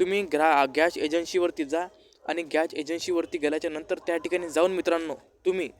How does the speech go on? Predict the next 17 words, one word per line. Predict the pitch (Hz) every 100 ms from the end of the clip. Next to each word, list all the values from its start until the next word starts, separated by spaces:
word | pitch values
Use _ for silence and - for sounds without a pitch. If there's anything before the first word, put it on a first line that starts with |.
| _ _ _ - - - _ -
केवायसी | 156 170 -
करून | 196 165 165
घ्या | 147 117 - _ _ _ _ - 143
गॅस | 165 -
एजन्सीवरती | 151 147 151 156 143 139
जाऊन, | 117 110 - - _ _ _ _ _ -
ठीक | 147
आहे. | 110 _ _ _ _
नंतर | 147 147 185
गॅस | 143 156 -
एजन्सीवरती | 151 151 170 185 170 -
गेल्याच्या | 151 147 156 160
नंतर | 147 180
त्या | 160 165
ठिकाणी | 160 170 170 127 _ _ _ _ -
कम्प्युटरवर | 151 147 185 190 196 190
जे, | 175